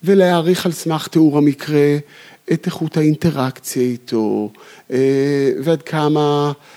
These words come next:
מה שנקרא פרוגנוזה, עד כמה אנחנו רואים את האפשרות שלו להשתפר, מרכיבים של קשר ומרכיבים של ההבחנה שלו. רק שהיא נתנה את התיאור מקרה הזה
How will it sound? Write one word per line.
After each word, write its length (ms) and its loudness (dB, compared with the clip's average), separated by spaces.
מה 80 -2
שנקרא 340 0
פרוגנוזה, 760 0
עד 100 -4
כמה 240 0
אנחנו 240 -2
רואים 260 2
את 120 -4
האפשרות 440 -4
שלו 240 2
להשתפר, 1000 2
מרכיבים 420 0
של 240 0
קשר 440 0
ומרכיבים 540 0
של 180 0
ההבחנה 640 0
שלו. 320 -2
רק 140 -2
שהיא 160 2
נתנה 460 2
את 140 -2
התיאור 360 2
מקרה 520 2
הזה 360 0